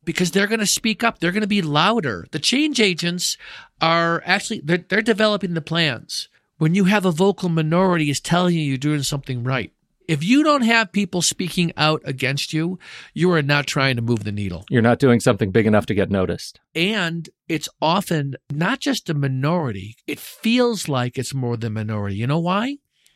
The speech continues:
Speaker 1: Because you're center group of two-thirds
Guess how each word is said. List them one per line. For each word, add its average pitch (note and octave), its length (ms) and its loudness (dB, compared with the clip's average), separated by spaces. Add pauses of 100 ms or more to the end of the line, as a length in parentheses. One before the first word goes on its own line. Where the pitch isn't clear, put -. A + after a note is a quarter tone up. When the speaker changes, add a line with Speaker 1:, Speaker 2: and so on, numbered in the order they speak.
(440)
Speaker 1:
Because D3 540 -4
you're C3 500 -2 (500)
center A3 640 0
group G#2+ 440 -6
of B2 160 -4
two-thirds C#3+ 1000 -2